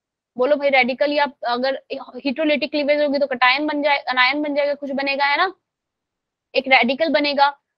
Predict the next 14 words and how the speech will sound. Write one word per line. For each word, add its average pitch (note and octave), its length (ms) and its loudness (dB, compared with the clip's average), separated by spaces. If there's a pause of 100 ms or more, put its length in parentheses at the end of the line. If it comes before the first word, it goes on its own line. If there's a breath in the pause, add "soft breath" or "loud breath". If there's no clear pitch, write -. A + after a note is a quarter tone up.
(180)
अगर E4+ 300 4
ये A4+ 260 2 (140)
यहाँ D4 200 -2
से F4+ 120 -10
टूटने F4 500 -2
के F#4 180 -2
बाद C#4+ 480 4 (400)
इनके F#4+ 340 -2
साथ A4 180 -4 (120)
कॉन्जुगेशन D#4+ 680 -2
में G#4 180 0
आ C4 200 4
रहा B3 240 0
होगा, A3+ 540 -2